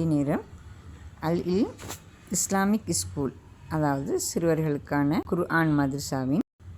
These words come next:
அதிபர், பிரின்சிபல், அதன் உப அதிபர்,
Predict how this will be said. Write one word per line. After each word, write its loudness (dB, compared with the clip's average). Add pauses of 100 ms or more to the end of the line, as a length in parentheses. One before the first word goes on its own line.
(160)
அதிபர், 0 (320)
பிரின்சிபல், -4 (380)
அதன் 0 (480)
உப -4 (120)
அதிபர், -4